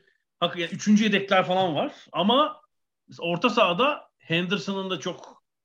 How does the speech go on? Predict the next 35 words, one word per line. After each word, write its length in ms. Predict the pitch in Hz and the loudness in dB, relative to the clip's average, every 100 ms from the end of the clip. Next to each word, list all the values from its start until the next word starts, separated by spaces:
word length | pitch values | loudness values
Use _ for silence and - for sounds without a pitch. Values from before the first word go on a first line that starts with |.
| _ | _
sağlıklı 500 | _ - 143 147 147 | _ 0 2 0 -2
olmadığını 420 | 165 156 147 139 143 | -2 0 0 -2 -2
hesaba 320 | 127 151 160 | 0 -2 -2
katınca 440 | 160 196 156 185 | -4 -4 -4 -4
orada 320 | 262 185 175 | -4 -2 -2
biraz 180 | 165 226 | 0 -2
sıkıntı 340 | - 180 165 151 | -4 -4 -2 -2
var. 160 | 139 - _ | -4 -6 _
Sonra 380 | - 175 202 208 | -8 0 2 2
ben 120 | 220 | 2
şeyi 220 | 202 226 | 0 0
düşündüm 420 | 233 139 131 123 | -2 -4 -4 -4
yani. 340 | 117 123 123 - _ _ _ _ _ - | -6 -8 -10 -14 _ _ _ _ _ -4
Önde 280 | 143 156 | 0 2
gelen 220 | 202 185 175 | 2 2 0
İngiliz 320 | 160 175 170 | 0 -2 -2
takımlarını 460 | 160 170 160 185 | -4 0 2 2
düşündüm 340 | 180 - 123 123 | 0 -2 -6 -4
Premier 400 | 143 143 143 120 | -4 0 0 -2
Lig'deki. 540 | 107 - - 226 294 _ _ _ _ _ _ | -6 -16 -10 -10 -10 _ _ _ _ _ _
Şimdi 240 | - 139 127 | -12 -8 -2
ileride 340 | 143 160 180 | 4 4 4
saydığımız 500 | 208 196 180 190 180 | 2 2 2 0 -2
oyuncular 400 | 190 180 180 254 | -2 -2 2 2
hepsi 520 | 208 - 220 247 - - | 0 -4 -6 -6 -6 -4
genç 280 | 131 180 190 | 0 2 2
oyuncular 280 | 151 139 135 | 0 0 -4
özellikle 680 | 123 135 117 156 240 202 | -2 -4 -6 -4 -2 -2
takımlarının 720 | 175 156 180 165 143 240 320 - | -6 -4 0 0 0 -2 -4 -6
ilk 220 | 233 254 | -2 2
on 160 | 294 302 | 4 6
bir 60 | 226 | 6
oyuncuları. 500 | 175 139 131 107 - _ | 4 2 -2 -4 -12 _
Yani 140 | 127 117 | -10 0
Rashford 480 | 170 175 185 123 | 0 0 -4 -6